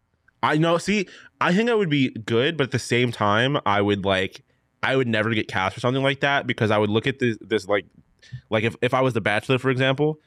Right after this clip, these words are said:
and you get, like, if anyone out there is ba-, part of Bachelor Nation, you get, like, a crazy girl like Shanae, I would be like,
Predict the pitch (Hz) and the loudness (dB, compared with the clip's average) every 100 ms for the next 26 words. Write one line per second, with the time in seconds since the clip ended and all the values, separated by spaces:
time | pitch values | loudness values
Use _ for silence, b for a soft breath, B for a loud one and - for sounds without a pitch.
0 | b b b 110 110 104 113 104 98 95 | b b b -2 0 0 0 2 0 0
1 | - - - 101 - - 104 104 92 92 | -6 -20 -6 -6 -4 -2 -2 0 -2 -2
2 | - 95 92 - 98 - 92 92 - - | 0 0 0 0 -4 -6 -6 -4 -4 0
3 | 104 95 98 - 98 95 98 117 107 104 | 0 2 0 0 0 0 0 0 2 2
4 | 104 101 - 98 98 104 110 107 90 95 | 2 -2 -2 -2 -2 0 0 0 -2 -4
5 | 92 101 117 135 - b b 104 107 107 | -2 0 0 -2 -8 b b 0 0 2
6 | 107 101 98 | 0 0 -2